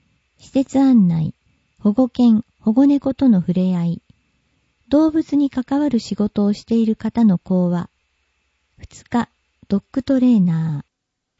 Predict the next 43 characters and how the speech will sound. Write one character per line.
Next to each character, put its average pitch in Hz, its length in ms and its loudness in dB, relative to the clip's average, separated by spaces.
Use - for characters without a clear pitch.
三 202 160 0
日、 233 220 -8
警 277 220 0
察 - 320 -8
犬 247 280 2
指 - 120 -6
導 220 280 0
士。 - 240 -16
絵 208 60 -6
本 294 320 0
の 202 80 2
読 160 180 2
み 165 100 2
聞 - 180 -20
か 170 120 -8
せ。 - 260 -12
申 247 160 2
し - 160 -14
込 233 140 2
み、 220 220 2
七 - 280 -12
月 285 260 -4
十 247 260 0
七 - 300 -4
日 233 300 2
水 240 360 -2
曜 220 220 2
の 156 200 -2
十 247 240 0
時 220 120 -8
か 190 140 -8
ら 160 100 -4
受 165 200 -6
け - 40 -20
付 - 180 -4
け - 20 4
ま 226 140 2
す - 160 -4
の 175 120 0
で、 - 220 -8
電 233 260 2
話 220 140 -2
で 202 200 -6